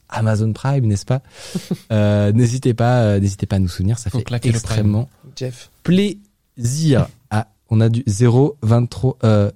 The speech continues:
Speaker 1: zéro deux trente-deux F F.
Speaker 2: Zéro deux trente-deux F F, je
Speaker 3: Pour
Speaker 2: crois que
Speaker 3: ceux
Speaker 2: c'est
Speaker 3: qui
Speaker 2: ça, ouais.
Speaker 3: voudraient, euh,
Speaker 1: Il y a eu du color picker.
Speaker 3: reprendre.
Speaker 2: Je, je crois que c'est quelque chose comme ça, ouais.
Speaker 1: C'est beau. Euh,
Speaker 2: Je
Speaker 1: mais
Speaker 2: crois,
Speaker 1: ça
Speaker 2: je crois que c'est zéro zéro, zéro zéro trente-deux F F.
Speaker 1: Ok.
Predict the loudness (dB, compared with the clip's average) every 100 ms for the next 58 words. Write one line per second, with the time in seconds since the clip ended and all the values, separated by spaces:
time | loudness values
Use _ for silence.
0 | _ 0 2 4 2 0 2 2 2 2
1 | -4 -6 -14 _ _ _ _ _ _ -8
2 | -4 -2 -4 -4 -4 -4 -6 -10 -8 -6
3 | -6 -4 -2 -2 -2 -4 -6 -8 -2 0
4 | 2 0 0 0 0 -2 0 0 0 -4
5 | -10 -8 -8 -6 -8 -8 -8 -8 -8 -8
6 | -10 -10 -14 -20 -20 -20 _ _ _ _
7 | _ _ -10 -8 -10 -10 -12 -12 -18 -14
8 | -2 0 2 2 2 2 0 -2 -4 -4
9 | -4 -4 -2 -2 -2 -4 -4 -4 -2 -2
10 | 0 0 -2 -4 -6 -4 -4 -6 -10 -10
11 | -10